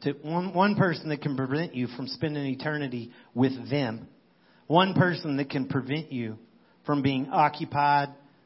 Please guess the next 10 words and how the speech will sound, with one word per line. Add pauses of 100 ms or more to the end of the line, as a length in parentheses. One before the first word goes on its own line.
(120)
possessed,
controlled,
whatever
else
by
them. (1700)
That's
the
Holy
Spirit.